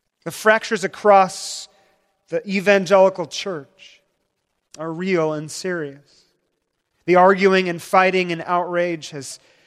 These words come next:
sapped our hope. Politics does not seem to be important enough to go through this, let alone vital. It seems, in a sense, to be killing us. So I was driving up four ninety-five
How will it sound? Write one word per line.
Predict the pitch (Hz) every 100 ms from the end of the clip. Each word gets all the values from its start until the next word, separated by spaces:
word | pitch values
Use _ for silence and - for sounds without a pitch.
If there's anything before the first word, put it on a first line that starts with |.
| _ _
sapped | - - 180 180 - -
our | 170
hope. | 147 - 196 131 _ _ _ _ _ _ _ _ _ _ _ _ _ _
Politics | - 247 269 262 240 -
does | 208 180
not | 196 196 220 - 196
seem | - 226 208 185 180
to | 175
be | 175 185
important | 190 175 - 196 190
enough | 170 175 170 151 - _ _ -
to | 190
go | 156 208 202
through | 190 - 196 190
this, | 156 175 131 - - - _
let | 139 160
alone | 180 165 165 147 139
vital. | 131 123 139 131 127 127 _ _ _ _ _ _ _ _ _ _ _ -
It | 151
seems, | - 170 160 147 -
in | 151
a | 143
sense, | - 143 135 -
to |
be | 131
killing | 123 - 123 120 120
us. | 113 _ _ _ _ _ _ _ _
So |
I | 156
was |
driving | 147 185 180
up | 180
four | - 185
ninety-five | 180 165 - 165 156 160 127 -